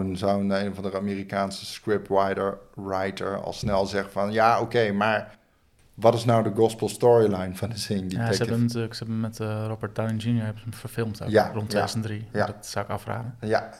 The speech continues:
Speaker 1: ik heb hem, ik, eh, die heb ik inderdaad ook gezien.
Speaker 2: Maar even, want waar, waar, wat, wat, The Singing Detective in het kort,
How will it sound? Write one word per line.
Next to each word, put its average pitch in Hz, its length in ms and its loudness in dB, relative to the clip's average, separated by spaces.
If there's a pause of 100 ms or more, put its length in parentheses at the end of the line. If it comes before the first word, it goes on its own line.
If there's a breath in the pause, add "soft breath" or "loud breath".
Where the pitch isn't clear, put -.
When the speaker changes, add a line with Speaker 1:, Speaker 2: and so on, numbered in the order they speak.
Speaker 1:
ik - 140 -10
heb 101 120 0
hem, 104 200 -4
ik, 98 180 -12
eh, 101 220 -8
die 110 140 -6
heb 101 120 -2
ik 98 100 -8
inderdaad 101 340 -4
ook 117 240 -6
gezien. 113 240 0
Speaker 2:
Maar 123 260 2
even, 131 420 -6
want 123 280 -2
waar, 117 260 -2
waar, 117 380 2
wat, 113 240 -8
wat, 107 120 -6 (220)
The 120 100 -10
Singing 123 280 0
Detective 110 460 -2
in 113 60 -2
het 110 100 -8
kort, 104 300 -6